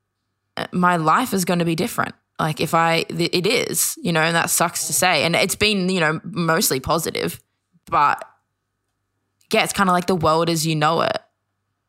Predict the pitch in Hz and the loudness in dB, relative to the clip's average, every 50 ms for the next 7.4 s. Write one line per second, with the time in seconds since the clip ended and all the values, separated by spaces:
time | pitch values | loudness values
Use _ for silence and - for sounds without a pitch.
0 | _ _ _ 180 175 160 151 165 165 170 165 160 - - - - - 165 165 165 | _ _ _ -4 -2 -2 -2 -2 0 2 2 2 0 -2 -4 -4 -2 0 0 2
1 | 165 165 160 - - - 175 165 180 196 165 160 156 165 175 160 170 160 165 165 | 0 0 -2 -4 -4 -2 -2 0 0 0 0 0 0 0 0 -2 -2 -2 0 0
2 | 165 160 - 156 151 156 160 160 160 151 156 160 170 160 147 - - - 180 - | 0 -2 -2 -4 -2 0 0 0 0 0 0 2 2 0 -2 -2 -4 -6 -8 -10
3 | _ _ _ _ _ _ _ _ _ _ _ _ _ _ _ _ _ _ _ _ | _ _ _ _ _ _ _ _ _ _ _ _ _ _ _ _ _ _ _ _
4 | _ _ _ _ _ _ _ _ _ _ - 165 - - 170 170 165 - 175 165 | _ _ _ _ _ _ _ _ _ _ -6 -6 -2 -2 -2 -2 0 -2 -2 -2
5 | - - - - - - - _ - - - - - - - 185 180 185 190 196 | -4 -6 -6 -6 -8 -10 -10 _ -14 -12 -10 -10 -4 -2 2 2 4 4 2 2
6 | 202 220 185 165 175 - - 160 - - 165 160 156 156 156 - 160 156 156 156 | 2 0 0 0 0 -2 -2 -2 -2 0 0 0 2 2 0 0 -2 0 0 0
7 | 151 151 147 147 147 143 - | 2 2 2 2 0 0 -2